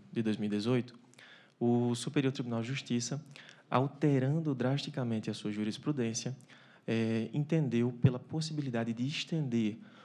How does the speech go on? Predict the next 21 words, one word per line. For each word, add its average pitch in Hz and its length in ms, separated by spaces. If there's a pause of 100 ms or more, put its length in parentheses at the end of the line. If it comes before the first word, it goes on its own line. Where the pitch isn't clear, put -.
(160)
o 117 120
adicional 120 560
de 113 80
vinte 127 240
e - 60
cinco 127 240
por 117 160
cento 113 420 (560)
previsto 131 480
no 147 80
artigo 127 260
quarenta 139 320
e 131 80
cinco 143 380
da 117 120
Lei 110 120
oito 113 160
mil 113 80
duzentos 107 240
e 107 60
treze, 101 440